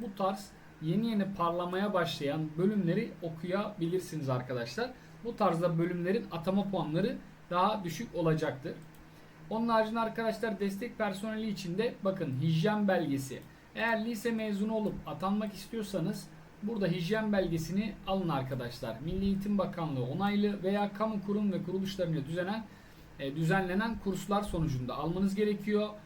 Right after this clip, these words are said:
E, tabii ki size önerim halk eğitim merkezinden almanız olur. E, sizin için daha iyi olacaktır.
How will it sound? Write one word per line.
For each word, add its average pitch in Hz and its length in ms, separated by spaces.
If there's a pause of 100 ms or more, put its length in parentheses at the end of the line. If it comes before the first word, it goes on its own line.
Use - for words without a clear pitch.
(280)
E, 151 240
tabii 208 280
ki 202 100
size 208 240
önerim 202 340
halk 196 280
eğitim 202 280
merkezinden 190 640
almanız 185 540
olur. 165 220 (640)
E, 143 160
sizin 190 200
için 208 260
daha 175 220
iyi 156 120
olacaktır. 123 520